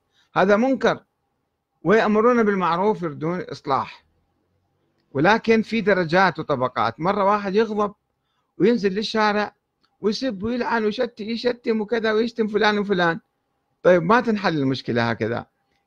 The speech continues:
يجب أن نفكر بعمق أكثر، ومو نروح للكاظم: "يا كاظم تعال، تعال حلنا المشكلة، تعال أق-، أقضينا، خلصنا من حزب الدعوة". شو يسوي لك الإمام الكاظم؟ فعلًا شيء مضحك يعني.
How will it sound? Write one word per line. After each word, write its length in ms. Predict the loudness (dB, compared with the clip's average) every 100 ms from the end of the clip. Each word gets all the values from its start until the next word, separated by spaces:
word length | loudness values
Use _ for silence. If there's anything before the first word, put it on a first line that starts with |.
| -2
يجب 300 | 2 2 2
أن 160 | 0
نفكر 440 | -2 -2 -4 -4 -2
بعمق 460 | -2 0 -2 -4
أكثر، 340 | -8 -8 -6 -8 _ _ _ _ _ _ _ _ _ _ _ _ _ -4
ومو 200 | 2 4
نروح 200 | 4 2
للكاظم: 560 | 2 0 2 2 2 -2
"يا 100 | -2
كاظم 360 | -2 -2 -2
تعال، 380 | -2 -2 -2 -4 _ _ _ -6
تعال 240 | -2 -2
حلنا 260 | -2 -2 -2
المشكلة، 640 | -2 -4 -2 2 2 0 _ _ -4
تعال 340 | 2 2 2
أق-، 440 | 0 -2 -2 -4 -6
أقضينا، 480 | -4 0 0 0 -2
خلصنا 460 | -2 -2 -2 -2
من 120 | -4
حزب 200 | -4 -4
الدعوة". 360 | -2 0 2 2
شو 60 | 0
يسوي 200 | 0 -2
لك 300 | 0 -2 0
الإمام 260 | -2 -2
الكاظم؟ 420 | -2 0 0 0
فعلًا 280 | -4 -4 -4
شيء 180 | -2 -4
مضحك 400 | -4 -6 -10 -8
يعني. 300 | -8 -8